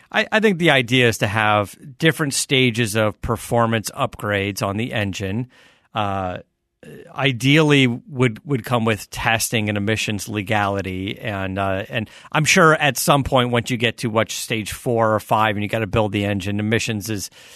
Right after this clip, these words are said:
is no longer, uh, on the menu. Now <laughs> we're getting to, to the big power racing off-road, you know, versions of the stuff. But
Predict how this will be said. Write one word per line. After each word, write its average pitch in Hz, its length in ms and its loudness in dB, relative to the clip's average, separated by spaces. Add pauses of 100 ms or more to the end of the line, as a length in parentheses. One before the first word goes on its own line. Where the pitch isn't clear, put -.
(120)
is 107 220 -4
no 117 160 4
longer, 107 600 2
uh, 120 160 -4
on 120 240 0
the 104 60 -2
menu. 107 500 2
Now 104 240 0
<laughs> 107 40 -16
we're 135 140 2
getting 117 300 0
to, 120 180 0 (400)
to 147 120 -2
the 127 100 0
big - 260 0
power 117 340 4
racing 117 760 2
off-road, 117 680 2
you 139 200 -4
know, 113 100 2
versions 107 460 0
of 110 100 0
the 104 80 -2
stuff. - 560 -4
But 185 220 2